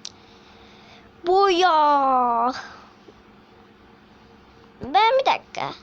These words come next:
Bir dakika, bir dakika, bir dakika, bir dakika. Bir tarafını farklı renk mi boyasaydım? Yok ya. Arkadaşlar bir videomda da bu yeşil resmini farklı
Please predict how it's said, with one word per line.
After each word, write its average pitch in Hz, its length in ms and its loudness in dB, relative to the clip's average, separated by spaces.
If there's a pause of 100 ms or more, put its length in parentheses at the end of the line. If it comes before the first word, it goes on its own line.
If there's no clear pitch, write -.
(260)
Bir - 60 -4
dakika, - 240 -4
bir 269 40 -4
dakika, - 220 -8
bir 92 60 -6
dakika, 50 320 -10
bir - 40 -18
dakika. - 380 -16
Bir 415 100 -4
tarafını 508 380 -2
farklı 381 400 -4
renk - 320 -6
mi - 120 -14
boyasaydım? - 760 -8 (400)
Yok 254 220 -10
ya. 240 280 -8 (600)
Arkadaşlar 330 480 -2
bir 320 140 -6
videomda 320 580 -4
da 320 180 0 (400)
bu 262 40 -6
yeşil 285 340 -6
resmini 320 460 -8
farklı 277 760 -6